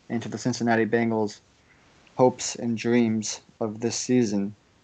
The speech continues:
But let's not overlook Bruce here, and I feel like we haven't been giving him a ton of love, but this is a big win. He lost to Hahn earlier in the season, s-,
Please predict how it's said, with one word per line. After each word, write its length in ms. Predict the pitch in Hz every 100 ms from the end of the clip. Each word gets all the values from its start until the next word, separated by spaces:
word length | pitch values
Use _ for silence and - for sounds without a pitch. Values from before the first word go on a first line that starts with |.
| _
But 240 | - - -
let's 200 | 151 -
not 480 | 202 190 147 110 - -
overlook 540 | 135 131 123 123 120 -
Bruce 600 | 117 117 117 - - - -
here, 380 | 113 104 104 - _ _ -
and 140 | 113
I 60 | 110
feel 220 | 110 131
like 100 | 127
we 100 | 123
haven't 240 | 127 131 127
been 280 | 127 113 -
giving 200 | 127 120
him 180 | 120 120
a 80 | 107
ton 240 | - 120
of 100 | 101
love, 360 | 104 107 101 - _ _ _ _ _
but 160 | 120 107
this 180 | 123 151
is 100 | 156
a 40 |
big 280 | 131 143 131
win. 360 | 131 131 127 113 _ _ _ -
He 100 | 127
lost 260 | 127 135 -
to 100 | 143
Hahn 580 | 139 135 131 123 110 - _ _
earlier 340 | 131 135 135 131
in 80 | 120
the 60 |
season, 440 | 107 117 113 113 113 _ _ _ _
s-, 140 | -